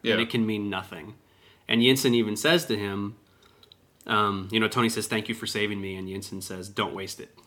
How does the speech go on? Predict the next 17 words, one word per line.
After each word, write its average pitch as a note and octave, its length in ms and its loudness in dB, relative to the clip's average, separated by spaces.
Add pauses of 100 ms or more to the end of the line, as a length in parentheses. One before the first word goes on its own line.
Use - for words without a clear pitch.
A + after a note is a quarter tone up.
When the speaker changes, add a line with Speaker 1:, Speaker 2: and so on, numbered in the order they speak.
(160)
Speaker 2:
Don't F#2 160 -4
waste F#2+ 220 -12
your G2 100 -10
life." - 440 -6
Speaker 1:
Yeah. G#2 220 -2 (920)
Speaker 2:
So, F#2+ 460 -6 (680)
and D3 160 6
then F3 80 10
I D3 80 4
think, F#3+ 360 4 (840)
so D3+ 360 2 (400)
Marvel's D3+ 420 6
been B2+ 180 0
criticized, A#2 540 0
I G#2+ 80 -8
think, G#2 320 -6
for G#2 720 -2